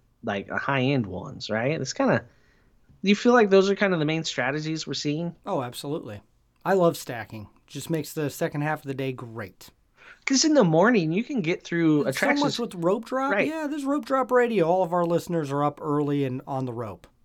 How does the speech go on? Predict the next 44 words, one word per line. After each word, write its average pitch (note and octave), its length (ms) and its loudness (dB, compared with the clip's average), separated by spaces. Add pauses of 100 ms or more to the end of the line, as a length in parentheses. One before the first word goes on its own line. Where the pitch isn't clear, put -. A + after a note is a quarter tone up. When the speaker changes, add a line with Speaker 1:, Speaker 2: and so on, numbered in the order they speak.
Speaker 1:
And F#3+ 180 4
you F#3+ 80 0
follow G#3+ 360 4
a D3+ 40 -2
good F#3 220 0
touring D#3 340 -2
plan, C3 480 -2
like, A#2+ 280 -2 (160)
like C#3+ 180 0
we've D#3+ 160 0
discussed D#3 460 2
on D3 100 4
our B2+ 100 2
How C#3+ 200 2
to C3 80 2
Rope C3 280 -2
Drop G#2+ 340 -4 (300)
Speaker 2:
They're A2+ 100 -4 (160)
not D#4+ 120 0
Speaker 1:
episode. C#4+ 140 -2
Speaker 2:
going G#3+ 240 2
to C#3+ 40 -2
Swiss G3 340 -4
Family, C#3+ 540 -4
no. D3+ 480 -4 (260)
Speaker 1:
No. D3 600 2 (500)
No. A2+ 260 -4 (240)
So G3+ 300 6
I D#3 140 2
had G3 280 -2
a, C3+ 320 -2 (340)
a, B2+ 120 -4 (240)
a B2 80 -4
patient G#3+ 520 0
in G3 300 -2
that, D3+ 280 -2 (200)
um, G2+ 540 -4
was C3+ 180 0
a B2+ 60 0
recent C#3 440 2
visitor C3+ 640 2
to C#3+ 220 0
Disney C3 300 2
World, E3+ 360 4